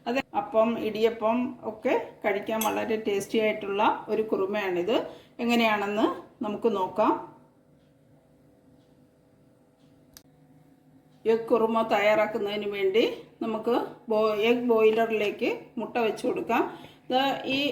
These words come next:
ഇതാണ് അതിൻ്റെ അളവ് പാത്രം. ഈ ഒരു കപ്പ് വെള്ളം മാത്രം ഇതിൽ ഒഴിച്ചാൽ മതി.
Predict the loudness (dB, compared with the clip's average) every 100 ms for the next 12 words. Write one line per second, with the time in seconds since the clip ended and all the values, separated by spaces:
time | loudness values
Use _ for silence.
0 | -4 -2 0 2 4 4 4 2 0 0
1 | 2 4 2 2 0 0 2 2 0 -10
2 | -8 -2 2 4 4 4 2 0 -12 -20
3 | -6 -6 -2 -2 -2 -4 -6 -2 2 2
4 | 0 -2 -4 -2 0 0 0 0 -2 -4
5 | -6 -4 -4 -4 -2 0 0